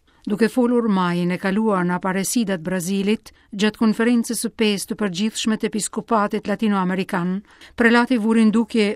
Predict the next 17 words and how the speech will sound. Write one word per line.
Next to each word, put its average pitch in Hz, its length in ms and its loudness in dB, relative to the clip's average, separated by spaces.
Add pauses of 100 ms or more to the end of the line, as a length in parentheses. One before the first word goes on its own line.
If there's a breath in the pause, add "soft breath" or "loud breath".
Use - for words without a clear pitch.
drithijet 220 760 2
e 208 40 2
një 202 200 2
qasti 214 360 -2
të 214 120 -2
rëndësishëm 214 600 2
historik, 190 560 -2 (360 soft breath)
që 202 160 0
shënon 220 340 4 (300)
konsolidimin 220 760 2
e 190 40 -2
demokracisë 208 840 0
dhe 202 120 0
zhvillimin 202 440 2
e 190 80 0
vrrullshëm 196 720 0
ekonomik 196 540 0